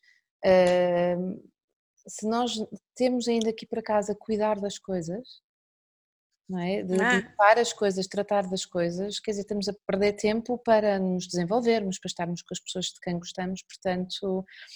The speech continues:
Speaker 1: ahm,
Speaker 2: Para
Speaker 1: esse
Speaker 2: não fazer nada, Magda, a gente precisa tanto não fazer nada.
Speaker 1: Não é?
Speaker 2: Não é?
Speaker 1: Tão, tão importante, tão importante, é mesmo. Ah,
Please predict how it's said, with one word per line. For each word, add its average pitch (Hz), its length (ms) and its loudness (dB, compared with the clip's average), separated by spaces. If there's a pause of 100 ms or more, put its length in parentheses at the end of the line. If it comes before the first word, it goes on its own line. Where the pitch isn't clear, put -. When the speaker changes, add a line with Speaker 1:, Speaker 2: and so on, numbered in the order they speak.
(300)
Speaker 1:
ahm, 175 720 0 (540)
Speaker 2:
Para 262 140 8
Speaker 1:
esse 311 80 10
Speaker 2:
não 330 80 0
fazer 320 300 4
nada, 294 480 10
Magda, 202 380 2
a 220 40 0
gente 240 180 -4
precisa - 280 -2
tanto 285 340 2
não 233 160 0
fazer 196 360 0
nada. 196 500 -6 (100)
Speaker 1:
Não 202 180 -4
é? 202 240 -2
Speaker 2:
Não 262 180 2
é? 226 280 4
Speaker 1:
Tão, 196 180 -6 (160)
tão 208 180 0
importante, 190 640 -2
tão 202 200 -4
importante, 180 600 -6
é 202 100 -8
mesmo. 175 400 -4 (400)
Ah, 247 320 10